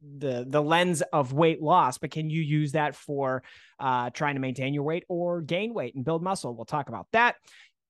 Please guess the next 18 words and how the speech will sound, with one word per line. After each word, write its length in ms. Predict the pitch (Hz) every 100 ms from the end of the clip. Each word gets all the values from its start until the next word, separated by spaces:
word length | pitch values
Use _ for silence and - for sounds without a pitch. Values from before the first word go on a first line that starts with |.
| _
Question 320 | - 208 - 180
number 180 | 147
four, 480 | - - 247 233 220 -
"What 220 | 156 214
are 120 | 208
some 240 | - 175
tips 340 | 147 - 196 - 170
on 180 | 156
staying 600 | 139 - - 175 170 151 139 -
motivated?" 840 | 123 135 165 175 180 185 214 226 -
And, 480 | 139 127 131 131 127
uh, 180 | 127 127
you 100 | 135
know, 80 | 135
I 80 | 131
think 120 | 156
that's 160 | 147
a 80 | 147